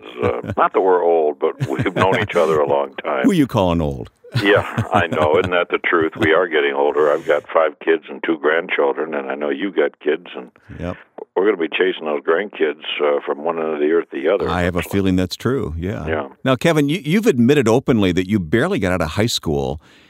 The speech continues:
Speaker 2: and now you've got all these successful books. You're giving a lot of hope to some underachievers all over the world. You know that, right?
Speaker 1: Well, I hope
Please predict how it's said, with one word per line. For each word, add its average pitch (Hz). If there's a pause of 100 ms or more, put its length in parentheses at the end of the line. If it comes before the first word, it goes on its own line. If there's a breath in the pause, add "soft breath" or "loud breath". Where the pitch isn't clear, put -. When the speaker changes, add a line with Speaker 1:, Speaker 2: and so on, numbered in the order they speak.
(160 soft breath)
Speaker 2:
and 113
now 147
you've 240
got 127
all 113
these 107
successful 98
books. 82
You're 107
giving 202
a 104
lot 117
of 95
hope -
to 87
some 90
underachievers 73
all 87
over 101
the 80
world. 101
You 87
know 135
that, 67
right? 85 (420 soft breath)
Speaker 1:
Well, 156
I 151
hope 160